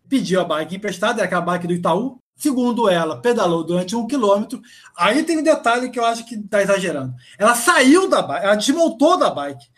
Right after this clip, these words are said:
Ela carregou a bike no, né, do, do lado, passou pela chegada com a bike, ou seja, ela não escondeu de ninguém isso que tava acontecendo. Segundo ela, logo depois ela pegou a medalha, acho que é o, o grande erro dela pra mim, ela pegou a medalha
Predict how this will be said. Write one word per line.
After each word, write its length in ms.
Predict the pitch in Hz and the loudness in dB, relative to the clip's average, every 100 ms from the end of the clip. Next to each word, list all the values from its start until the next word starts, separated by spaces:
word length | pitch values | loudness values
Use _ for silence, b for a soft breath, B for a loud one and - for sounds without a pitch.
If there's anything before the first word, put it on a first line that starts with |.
| b b | b b
Ela 320 | 220 269 277 _ _ | -2 -2 -4 _ _
carregou 480 | - 277 320 220 311 | -2 4 4 2 2
a 100 | 370 | 2
bike 440 | 349 208 220 - 202 | 2 -2 -2 -8 -10
no, 260 | 180 175 170 | -10 -12 -4
né, 300 | 208 330 269 _ 175 | -4 -4 -8 _ -10
do, 160 | 180 | -10
do 120 | 175 185 | -4 -2
lado, 400 | 165 170 180 B B _ 254 247 | -2 -4 -8 B B _ -2 -2
passou 800 | - - 254 294 330 220 160 - _ - | -4 -2 0 2 0 0 -4 -12 _ -8
pela 180 | 175 | -8
chegada 500 | 170 226 175 185 240 | -4 -4 -2 -2 -2
com 120 | - 262 | 0 0
a 80 | |
bike, 300 | 196 190 180 | 2 2 0
ou 60 | 170 | -4
seja, 160 | 175 175 | -2 -2
ela 80 | 180 | 0
não 80 | |
escondeu 600 | 247 - 220 175 254 214 - _ _ | -4 -2 -4 0 0 -2 -14 _ _
de 140 | - 185 | -4 -2
ninguém 420 | 240 202 233 247 | 0 2 2 2
isso 220 | 185 175 | 0 -4
que 60 | - | -6
tava 140 | 160 | -6
acontecendo. 480 | 147 147 147 - 120 _ _ _ _ | -6 -12 -14 -14 -16 _ _ _ _
Segundo 480 | - 233 320 302 214 | -8 -2 0 0 2
ela, 200 | 175 160 | 2 2
logo 280 | 175 202 190 | 0 0 0
depois 400 | 185 - 170 165 | -4 -4 -6 -4
ela 200 | 170 165 | -4 -4
pegou 260 | - 165 | -4 -4
a 40 | 160 | -4
medalha, 400 | 165 156 208 - | -4 -4 -6 -6
acho 180 | 151 151 | -8 -6
que 60 | 160 | -6
é 40 | |
o, 120 | 143 - - | -6 -10 -20
o 60 | 165 | -6
grande 340 | 160 202 170 | 0 0 2
erro 140 | 160 160 | 2 0
dela 220 | 151 151 | -4 -4
pra 140 | 151 175 | -4 -4
mim, 220 | 254 - _ _ | -4 -8 _ _
ela 160 | 165 156 | -2 -2
pegou 260 | 151 135 | -4 -4
a 40 | 143 | -4
medalha 500 | 180 185 196 277 | 0 2 2 0